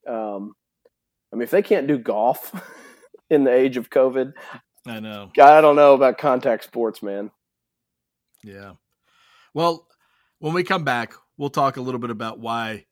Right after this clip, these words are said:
Speaker 2: it is, it's such a big deal for Kentucky to be able to have a season
Speaker 1: Yes.
Speaker 2: this year. I mean, to, to be able to ha-, play this year, uh, it's not like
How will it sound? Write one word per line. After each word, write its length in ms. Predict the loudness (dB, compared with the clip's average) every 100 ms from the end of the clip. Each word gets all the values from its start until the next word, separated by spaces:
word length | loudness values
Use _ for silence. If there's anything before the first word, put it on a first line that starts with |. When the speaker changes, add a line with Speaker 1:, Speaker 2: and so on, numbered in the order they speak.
| _ _
Speaker 2:
it 80 | -10
is, 420 | -8 -8 -12 -16 _ _ _ _ -16
it's 120 | -14
such 320 | -8 -6 -6
a 60 | -4
big 240 | -4 -4
deal 180 | -6 -6
for 160 | -8
Kentucky 680 | -10 -10 -8 -6 -6 -8 -18 -20 -20 -20 -20
to 80 | -12
be 200 | -8 -6
able 160 | -6
to 100 | -8
have 500 | -6 -2 0 -2 -4 -12
a 80 | -16
season 640 | -14 -12 -12 -12 -14 -18 _ _ _
Speaker 1:
Yes. 140 | -14 -14
Speaker 2:
this 240 | -14 -14
year. 240 | -18 -20 _
I 80 | -20
mean, 220 | -18 -18
to, 120 | -16 -16
to 140 | -14
be 140 | -10
able 120 | -8 -8
to 60 |
ha-, 100 | -10 -12
play 340 | -10 -8 -6
this 300 | -8 -10 -12
year, 340 | -10 -10 -12 -16 _ _ _ _ _ _
uh, 180 | -12 -12
it's 120 | -10
not 240 | -8 -6 -6
like 300 | -6 -6